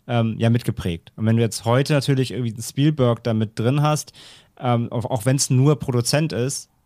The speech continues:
finde ich, hast du immer so direkt so eine Erwartungshaltung eben an die alten Amblin-Zeiten und das muss dann irgendwie diesen, diesen Zeitgeist und die Magie des Ganzen mitschwingen lassen.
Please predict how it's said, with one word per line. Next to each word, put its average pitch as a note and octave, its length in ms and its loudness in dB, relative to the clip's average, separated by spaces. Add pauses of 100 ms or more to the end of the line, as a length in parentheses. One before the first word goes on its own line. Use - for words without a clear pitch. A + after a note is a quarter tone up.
(160)
finde B2+ 300 0
ich, B2 140 -2
hast B2 180 0
du - 40 -2
immer B2 260 2
so A#2 120 -2
direkt B2 240 -2
so C3 60 -2
eine A#2+ 100 2
Erwartungshaltung A2+ 800 -2
eben A2 200 -2
an A2 80 -2
die A2 120 0
alten A#2 260 -2
Amblin-Zeiten A2+ 800 2
und A2 60 -4
das A2 160 -6
muss A#2+ 160 -2
dann A2 100 -2
irgendwie A2+ 380 0
diesen, A2 320 0 (480)
diesen A#2+ 420 2 (240)
Zeitgeist A#2+ 800 2
und A#2+ 140 -2
die A#2 80 2
Magie A#2 400 2
des C3 200 0
Ganzen A#2 420 0
mitschwingen D#3+ 460 0
lassen. D#3+ 340 0